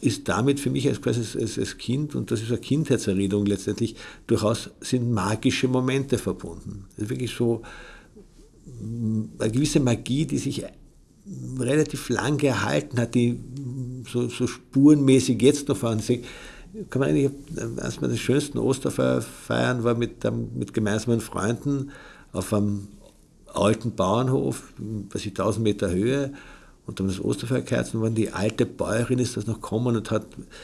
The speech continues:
hat ihm die, das, das, äh, die, die, äh, Weihrauch verstreut und hat das, hat den, hat, weiß ich,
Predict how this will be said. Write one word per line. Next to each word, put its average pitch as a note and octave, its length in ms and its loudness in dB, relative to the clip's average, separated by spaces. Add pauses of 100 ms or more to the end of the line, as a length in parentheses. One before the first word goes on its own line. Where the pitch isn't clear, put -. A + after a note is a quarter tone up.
(220)
hat F#2+ 180 -2
ihm G#2+ 140 2
die, G#2+ 180 0
das, G#2 220 0
das, - 320 0
äh, G#2 340 0 (400)
die, - 300 -4
die, - 260 -10
äh, G2+ 400 2 (1200)
Weihrauch G2 800 6
verstreut F#2 760 0
und F#2 160 -2
hat G2 200 -2
das, G#2 300 -2
hat G2+ 160 -4
den, G2 440 -2
hat, G2 220 -6 (140)
weiß G2 120 -8
ich, G2+ 180 -8